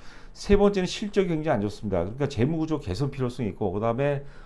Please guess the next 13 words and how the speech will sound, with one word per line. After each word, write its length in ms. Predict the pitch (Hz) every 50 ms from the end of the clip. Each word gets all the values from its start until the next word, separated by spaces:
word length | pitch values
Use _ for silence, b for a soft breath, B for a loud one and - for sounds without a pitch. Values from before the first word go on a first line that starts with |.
| B B B -
노후화된, 800 | 104 127 143 175 175 180 180 170 170 170 175 170 160 143 120 104
노후화된 400 | 123 143 143 151 151 147 156 143
그 60 | 139
전력망들 720 | - 95 107 127 151 151 147 143 139 139 127 143 139 127 120
그 160 | 123 123 120 -
교체를 1200 | 120 120 117 - - 156 147 147 143 131 123 113 95 82 - - - - - - - 123 123 113
해야 120 | 117 165 170
되기 220 | 156 135 123 123
때문에 400 | 123 117 110 110 123 139 143 135
전기료 320 | 139 - 104 104 107 120 113
인상이 340 | 101 98 95 107 110 113 -
또 100 | - -
불가피하고, 720 | - - 92 95 90 - - 90 85 87 87 73 65 65